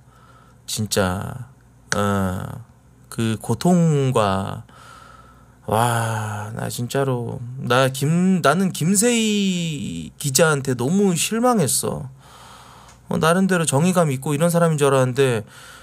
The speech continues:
그냥 기존에 자기들이 깠던 사람들이랑 똑같은 노선을 밟고 있더라고. 나 깜짝 놀랬지. 아니, 왜 쯔양한테 가장 그냥 어떤 의혹이 있고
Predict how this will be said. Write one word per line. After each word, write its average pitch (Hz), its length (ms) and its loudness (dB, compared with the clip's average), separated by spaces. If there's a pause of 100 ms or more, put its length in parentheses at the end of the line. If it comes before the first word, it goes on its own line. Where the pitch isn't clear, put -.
(180)
그냥 156 560 2
기존에 160 380 2
자기들이 143 440 0
깠던 214 340 2
사람들이랑 175 440 0
똑같은 247 1300 0
노선을 151 420 4
밟고 131 380 0
있더라고. 113 920 -2 (100)
나 151 100 -2
깜짝 247 300 0
놀랬지. 135 540 0 (460)
아니, 226 400 2 (100)
왜 247 580 4
쯔양한테 285 680 2
가장 185 920 2 (360)
그냥 202 360 4 (300)
어떤 196 320 2
의혹이 226 600 2
있고 127 760 -2